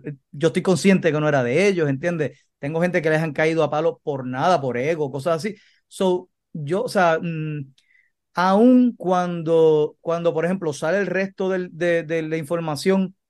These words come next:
que la mujer, por ejemplo, debe ver quién era una joyita, bla, bla, bla, yo no puedo sacarte de la mente tu pensar de que sí, de que hay, de que la policía, ¿verdad?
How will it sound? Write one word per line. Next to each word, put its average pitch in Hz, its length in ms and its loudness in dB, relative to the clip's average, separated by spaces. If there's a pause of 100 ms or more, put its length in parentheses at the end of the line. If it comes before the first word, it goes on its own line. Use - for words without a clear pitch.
(400)
que 147 120 -2
la 139 100 0
mujer, 139 300 -4
por 175 140 2
ejemplo, 175 220 0
debe 170 240 2
ver 160 160 -4
quién 156 180 -10
era 151 120 -4
una 156 140 -4
joyita, 151 520 -2
bla, 156 120 2
bla, 165 120 2
bla, 185 240 2 (300)
yo 135 340 -4
no 170 180 -4
puedo 185 500 2
sacarte 143 680 -6
de 180 120 0
la 180 120 0
mente 190 540 -4 (1500)
tu 170 220 0
pensar 214 760 2
de 151 260 -2
que 139 140 -4
sí, 185 220 -6
de 240 140 -4
que 143 160 -4
hay, 139 260 -4
de 151 280 -4
que 143 140 -2
la 151 240 2
policía, 156 600 0
¿verdad? 143 300 0